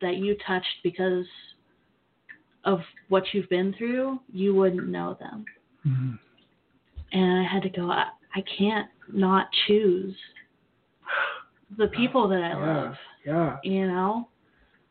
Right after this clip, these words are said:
Speaker 1: It's worth it.
Speaker 2: Yeah.
Speaker 1: It's hard and it hurt, <laughs> and there's still times where I wrestle with it. But,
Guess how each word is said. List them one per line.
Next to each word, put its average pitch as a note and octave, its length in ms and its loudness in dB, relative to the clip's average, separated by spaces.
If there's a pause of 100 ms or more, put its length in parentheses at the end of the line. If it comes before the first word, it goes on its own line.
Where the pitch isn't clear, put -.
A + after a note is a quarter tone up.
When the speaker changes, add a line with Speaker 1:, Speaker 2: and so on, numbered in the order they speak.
(800)
Speaker 1:
It's G#3 280 2 (280)
worth A#3 300 0
it. F3 300 -4
Speaker 2:
Yeah. D#3 380 2
Speaker 1:
It's G#3+ 160 0
hard B3+ 520 0
and G3+ 140 -6
it F#3+ 100 -8
hurt, C4 380 -2 (380)
<laughs> - 380 -16
and G#3 120 0
there's G#3 160 0
still A3 200 -2
times A3 280 0
where G#3 100 0
I G3+ 40 2
wrestle G3+ 400 0
with A#3+ 220 -2
it. C4 260 -2 (1400)
But, F#3+ 400 6